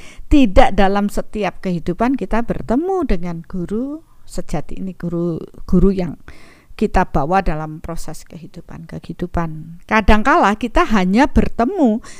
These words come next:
dengan ajaran guru, sang guru saja, karena sang guru di kehidupan dulu sudah meninggal, ya. Mungkin hari ini kita tidak ketemu dengan, eh, guru secara berfisik,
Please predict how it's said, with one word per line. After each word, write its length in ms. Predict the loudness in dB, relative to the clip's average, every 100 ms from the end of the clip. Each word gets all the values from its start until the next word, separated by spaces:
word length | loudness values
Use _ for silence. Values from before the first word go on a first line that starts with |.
| -10 4
dengan 400 | 4 6 2 2
ajaran 560 | 4 8 8 8 4
guru, 320 | 2 2 2 6
sang 240 | 6 6
guru 320 | 2 2 2
saja, 480 | 4 4 4 -2 -4 -8
karena 280 | -6 -2 2
sang 240 | 4 2
guru 240 | 4 6 6
di 140 | 6
kehidupan 560 | 4 4 -2 0 0 0
dulu 240 | -2 -4
sudah 240 | -4 -2 -2
meninggal, 720 | -2 -4 -2 0 0 -2 -4
ya. 240 | -6 -6
Mungkin 400 | -8 -8 -6 -6 -8 -20 -20 -10
hari 260 | -4 2 2
ini 160 | 2
kita 240 | 0 -2 0
tidak 320 | 0 0 -4 _ -8
ketemu 420 | -6 -4 -4 -2
dengan, 340 | -2 -2 -4 -8 -10 -16 _ _ -16
eh, 300 | -6 -2 -2
guru 320 | 0 2 4 2 -2 -10 -8
secara 480 | 0 2 4 2 0
berfisik, 640 | 0 -2 -2 -4 -2 -4